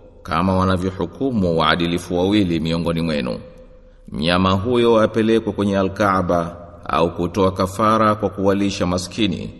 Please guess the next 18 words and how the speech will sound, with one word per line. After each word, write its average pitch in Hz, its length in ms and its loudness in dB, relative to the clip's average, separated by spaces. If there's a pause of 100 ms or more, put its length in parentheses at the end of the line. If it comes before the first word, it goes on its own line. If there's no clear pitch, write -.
(360)
au 90 300 2
badala 90 400 2
ya 90 200 4
hayo 90 520 2
ni 78 100 -4
kufunga, 69 560 -6 (640)
ili 82 320 0
aonje 104 500 2
ubaya 101 640 4
wa 95 100 4
jambo 90 260 0
lake 82 300 -2
hili. 55 340 -8 (840)
Mwenyezi 95 360 0
Mungu 117 320 2
amekwisha 117 440 0
yafute 120 500 -2
aliyopita 95 760 0